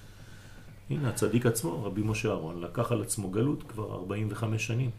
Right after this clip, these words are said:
יצא מהבית שלו, עזב את הכל, ומסתובב, הוא אומר, "הקדוש ברוך הוא אין לו מקום, גם לי אין מקום." לא ייתכן שאני אשב בשקט ואלמד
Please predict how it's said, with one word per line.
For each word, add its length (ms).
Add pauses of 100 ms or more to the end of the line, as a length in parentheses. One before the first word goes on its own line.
(380)
יצא 280
מהבית 360
שלו, 180
עזב 220
את 120
הכל, 280 (100)
ומסתובב, 600
הוא 80
אומר, 220
"הקדוש 280
ברוך 140
הוא 100
אין 60
לו 100
מקום, 360
גם 160
לי 160
אין 100
מקום." 240 (3000)
לא 120
ייתכן 420
שאני 640
אשב 320
בשקט 680
ואלמד 680